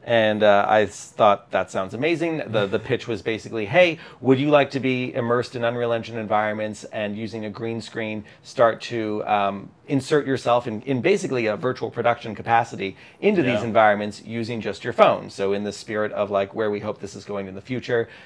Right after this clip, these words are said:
Speaker 1: the advent of, like, cloud streaming to be able to get Unreal Engine scenes, um, onto something as, as portable as a phone,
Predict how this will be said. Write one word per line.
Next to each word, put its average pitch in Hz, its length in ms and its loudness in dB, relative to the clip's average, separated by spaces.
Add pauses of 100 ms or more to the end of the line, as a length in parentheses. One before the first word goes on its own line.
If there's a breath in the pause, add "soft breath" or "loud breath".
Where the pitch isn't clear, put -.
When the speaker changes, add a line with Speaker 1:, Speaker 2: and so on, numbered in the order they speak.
(160 loud breath)
Speaker 1:
the 127 380 2
advent 123 420 6
of, 101 120 -4
like, 98 200 -2
cloud 151 340 6
streaming 147 420 -4
to 110 60 -6
be 107 100 -4
able 101 160 -4
to 110 180 -6
get 104 300 -2
Unreal 110 360 -2
Engine 104 300 -6
scenes, 107 500 -10 (220 loud breath)
um, 101 320 0
onto 143 300 4
something 139 440 0
as, 127 300 -4
as 123 180 -4
portable 123 420 -2
as 113 100 -4
a 120 40 -8
phone, 127 400 -4